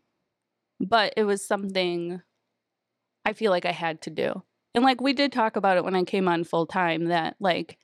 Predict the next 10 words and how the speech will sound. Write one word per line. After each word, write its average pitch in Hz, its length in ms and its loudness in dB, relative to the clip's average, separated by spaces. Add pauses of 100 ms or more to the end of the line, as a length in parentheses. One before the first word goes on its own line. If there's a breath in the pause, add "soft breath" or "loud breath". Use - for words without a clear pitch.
had 220 180 2
I 214 60 4
accepted 185 580 0
that 175 220 0
offer 160 580 0
then, 175 480 2 (920)
we 208 120 4
don't 185 140 4
know, 175 160 4
like, 175 340 0